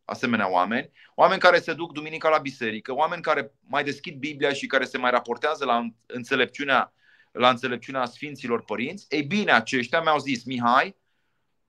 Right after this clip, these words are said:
noi nu votăm lista care este deschisă de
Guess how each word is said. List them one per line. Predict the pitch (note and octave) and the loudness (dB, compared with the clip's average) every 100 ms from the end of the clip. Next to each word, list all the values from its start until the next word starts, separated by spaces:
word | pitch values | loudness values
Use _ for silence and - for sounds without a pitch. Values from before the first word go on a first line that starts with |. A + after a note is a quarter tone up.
| _ | _
noi | A#2 C#3 C#3 | -2 0 2
nu | C#3 A3 | 0 0
votăm | G3 F3+ - D3+ A2+ - _ _ _ _ - | 2 2 4 2 2 -8 _ _ _ _ -12
lista | A#2 C#3 D3 - A2+ | -8 -8 -10 -2 -2
care | A2 C#3+ D#3+ | 4 4 2
este | D#3 - C#3+ | -2 -8 -8
deschisă | A#2+ A#2 - - G3 G3 C#3 A2+ | -6 -8 -10 -14 -12 -8 -4 -2
de | A#2 D3 F#3+ | 2 2 2